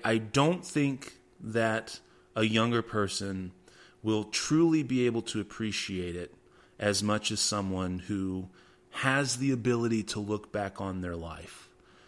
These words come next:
and reflect objectively. I think further that without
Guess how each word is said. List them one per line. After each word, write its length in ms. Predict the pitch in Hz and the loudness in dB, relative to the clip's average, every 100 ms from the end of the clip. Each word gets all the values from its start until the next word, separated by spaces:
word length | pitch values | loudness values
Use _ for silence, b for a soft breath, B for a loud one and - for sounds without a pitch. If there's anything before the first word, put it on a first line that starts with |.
| b b b b - | b b b b -2
and 160 | 107 101 | 0 0
reflect 640 | 98 104 90 - - - - - | -2 -4 -8 -8 -14 -16 -2 2
objectively. 840 | 120 104 147 - 98 90 67 - - _ _ _ _ _ _ _ _ b b b b b b | 2 4 4 4 -4 -6 -12 -18 -20 _ _ _ _ _ _ _ _ b b b b b b
I 140 | 113 123 | 2 4
think 340 | - 143 135 | 4 2 2
further 720 | - 220 233 196 143 120 143 - - _ _ _ _ b b b b b | 2 6 8 8 6 6 2 -4 -20 _ _ _ _ b b b b b
that 640 | 107 120 113 113 - - - _ _ _ _ _ _ _ _ _ _ _ _ _ _ _ _ _ _ _ _ _ _ | 4 6 6 4 -4 -8 -10 _ _ _ _ _ _ _ _ _ _ _ _ _ _ _ _ _ _ _ _ _ _
without 720 | 135 123 127 135 151 151 - | 2 6 6 6 4 0 -4